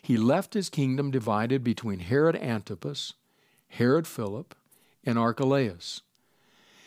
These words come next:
That division had to be ratified by the Romans, who were the overlords of Palestine, before it became effective. Archelaus, to whom Judea had been left,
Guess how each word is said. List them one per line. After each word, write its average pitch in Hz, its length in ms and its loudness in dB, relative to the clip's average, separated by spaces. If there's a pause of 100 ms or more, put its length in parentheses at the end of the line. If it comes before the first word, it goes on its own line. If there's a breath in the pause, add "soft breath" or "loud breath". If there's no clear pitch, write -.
(160 soft breath)
That 180 240 2
division 147 440 2
had 131 240 0
to 135 60 0
be 127 180 4
ratified 135 920 0
by 123 180 2
the 127 100 0
Romans, 123 580 0
who 123 120 0
were 120 140 2
the 135 200 2
overlords 131 600 2
of 107 100 -6
Palestine, 135 720 -2
before 131 500 2
it 160 240 -4
became 127 480 -2
effective. 139 720 -6 (1080 soft breath)
Archelaus, 156 760 2
to 147 100 -2
whom 135 300 0
Judea 131 440 4
had 110 160 -4
been 107 140 -6
left, 98 480 -6